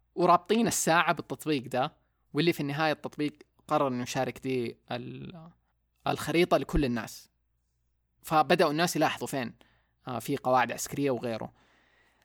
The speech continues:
العجيب إنه في أحد راح القطب الجنوبي، أوكي؟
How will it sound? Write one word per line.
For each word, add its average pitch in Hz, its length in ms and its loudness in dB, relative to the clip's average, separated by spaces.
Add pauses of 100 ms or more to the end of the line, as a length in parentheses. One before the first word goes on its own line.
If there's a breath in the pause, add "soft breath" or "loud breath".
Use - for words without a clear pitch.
العجيب 226 380 4
إنه 214 80 4
في 214 200 2
أحد - 220 0
راح 165 160 0
القطب 143 300 -6
الجنوبي، 120 580 -8
أوكي؟ 160 320 -4